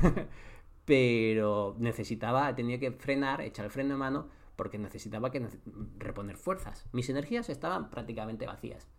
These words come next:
Y de hecho no me fui de vacaciones por dos temas. <laughs> Uno, porque mi mujer está trabajando, está trabajando y era, difícilmente poder marcharme. Y dos, porque con el tema del virus,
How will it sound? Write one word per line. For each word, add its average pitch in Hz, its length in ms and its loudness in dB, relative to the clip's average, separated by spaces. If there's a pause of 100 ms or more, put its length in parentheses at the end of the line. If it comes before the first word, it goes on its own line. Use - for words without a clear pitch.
(1160)
Y 151 140 2
de 131 240 4
hecho 139 160 4
no 127 120 6
me 127 120 6
fui 127 160 4
de 123 40 6
vacaciones 120 420 2
por 113 120 0
dos 117 180 -4
temas. - 320 -6 (400)
<laughs> 139 1000 4
Uno, 135 320 8 (320)
porque 104 180 4
mi 101 80 2
mujer 113 240 6
está 101 240 6
trabajando, 143 600 2 (120)
está 110 220 2
trabajando 101 380 0
y - 20 4
era, 95 400 0
difícilmente 110 640 4
poder 113 160 2
marcharme. 120 480 -2 (220)
Y 107 120 -2
dos, 104 200 -4
porque 95 220 -8
con 95 160 -10
el 90 100 -12
tema 101 180 -8
del 98 140 -6
virus, 107 280 0